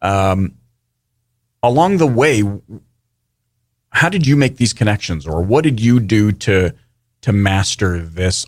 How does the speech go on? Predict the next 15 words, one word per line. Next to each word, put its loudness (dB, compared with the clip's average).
art -2
of -2
sales -2
or -12
persuasion -6
or -10
being -2
a 0
good -2
person, -4
as -10
I -2
like -10
to -20
say? -8